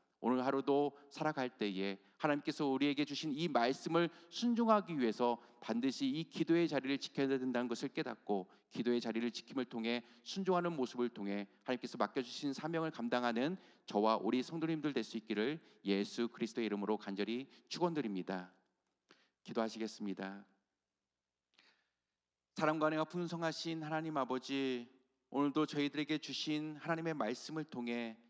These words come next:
깊이 깨닫게 하여 주시니 참으로 감사드립니다. 특별히 예수님께서 영광스럽게 변화된 변화산 사건을 통해 예수님께서도 십자가 사건을 앞두고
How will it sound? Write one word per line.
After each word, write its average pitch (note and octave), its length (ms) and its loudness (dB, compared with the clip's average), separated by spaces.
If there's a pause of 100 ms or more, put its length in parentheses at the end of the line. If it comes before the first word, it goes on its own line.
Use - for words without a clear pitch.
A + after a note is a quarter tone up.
깊이 B2+ 640 -4 (140)
깨닫게 E3 360 -4
하여 D3 160 0
주시니 B2+ 420 -6
참으로 C3+ 360 -10
감사드립니다. G#2+ 1000 -8 (840)
특별히 C#3+ 380 0
예수님께서 C#3 880 0 (300)
영광스럽게 D3 880 0
변화된 B2 580 -2 (320)
변화산 C3 380 -2
사건을 C#3+ 400 -4
통해 A2 520 -4 (520)
예수님께서도 D#3+ 720 0
십자가 E3 460 0
사건을 D#3 380 -4
앞두고 C3 680 0